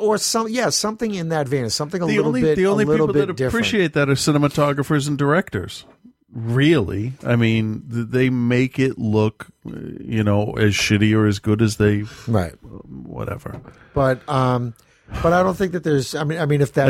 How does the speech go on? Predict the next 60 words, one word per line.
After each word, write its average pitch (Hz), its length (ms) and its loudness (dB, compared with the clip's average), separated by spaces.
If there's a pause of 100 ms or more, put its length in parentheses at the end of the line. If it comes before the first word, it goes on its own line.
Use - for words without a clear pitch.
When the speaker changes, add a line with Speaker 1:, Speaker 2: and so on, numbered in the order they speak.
Speaker 2:
That's - 40 -8
just 113 200 -2
me 110 100 0
Speaker 1:
if 95 100 2
Speaker 2:
being 101 100 -2
Speaker 1:
that's 165 340 2
your 143 360 2
industry, 127 420 -2
that, 123 240 2
if 123 140 -6
that's 127 320 0
your 123 80 2
thing, 107 280 -2
that's 104 200 -6
your 104 100 -4
thing. 120 500 0
I 117 80 -4
mean, 110 380 -2
some 107 300 -2
people 107 520 -2
really 104 640 2 (1120)
dig 110 160 4
a 107 40 4
particular 117 480 0
sport, 127 360 0
they'll 113 100 2
watch 110 240 2
an 113 80 -2
All-Star 101 480 0
game 92 380 -4 (340)
or, 113 220 0
Speaker 2:
Yeah, 190 80 2
but 139 140 0
Speaker 1:
or 123 60 2
Speaker 2:
there's 180 140 0
Speaker 1:
something 214 200 0
Speaker 2:
only, 143 100 2
Speaker 1:
like, 131 100 -2
or 127 120 0
Speaker 2:
there's 127 160 0
Speaker 1:
they'll - 100 0
Speaker 2:
only, 127 180 0
Speaker 1:
watch 139 200 0
the 123 60 0
Speaker 2:
like, 120 120 0
Speaker 1:
ESPYs 110 100 -4
Speaker 2:
one 131 380 0
Speaker 1:
or 120 40 2
whatever. 110 200 0
Speaker 2:
Super 139 260 0
Bowl 104 420 0
or 104 120 0
one 110 420 -2
Speaker 1:
You 127 80 -4
know? 127 320 -2
Speaker 2:
World 117 340 0
Series 120 480 2
playoff. 113 600 0
They 113 160 2
don't, 120 260 2